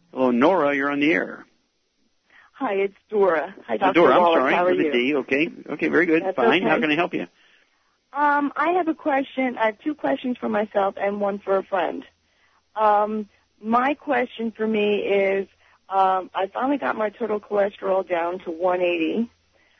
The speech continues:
Speaker 2: uh, but apparently my triglycerides are two oh four, where they want it at one fifty.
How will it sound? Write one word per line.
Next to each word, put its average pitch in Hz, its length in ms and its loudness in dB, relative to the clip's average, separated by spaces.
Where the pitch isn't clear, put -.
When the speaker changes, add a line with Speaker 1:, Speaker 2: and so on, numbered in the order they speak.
Speaker 2:
uh, 180 260 2
but 190 180 -4
apparently 247 500 -2
my 196 220 0
triglycerides 220 1120 -2
are 175 160 -6
two 220 160 2
oh 202 140 2
four, 185 320 0
where 190 160 0
they 180 160 0
want 196 240 -2
it - 120 -6
at 165 160 -2
one 185 300 -4
fifty. 233 460 0